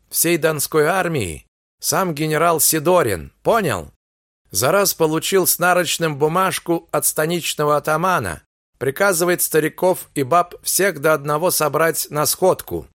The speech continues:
«Да они в уме!» вскричал Пантелей Прокофьевич. «Да кто же это в такую горячую пору сходки устраивает? А сено мне на зиму припасёт твой генерал Сидорин?»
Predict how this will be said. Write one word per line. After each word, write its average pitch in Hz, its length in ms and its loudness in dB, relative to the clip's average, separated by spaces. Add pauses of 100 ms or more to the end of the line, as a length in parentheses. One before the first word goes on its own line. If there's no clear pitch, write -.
(280)
«Да 160 160 2
они 208 260 0
в 202 80 2
уме!» 214 500 2 (160)
вскричал 160 540 0
Пантелей 147 460 0
Прокофьевич. 123 880 -2 (500)
«Да 180 140 0
кто 247 300 0
же 208 120 -2
это 214 220 0
в - 40 -10
такую 202 380 0
горячую 175 540 0
пору 185 420 2 (160)
сходки - 540 -2
устраивает? 117 880 0 (420)
А 196 140 0
сено 202 360 2
мне 185 180 0
на 180 200 0
зиму 160 280 0
припасёт 165 640 0
твой 185 240 0
генерал 175 480 0
Сидорин?» 175 680 0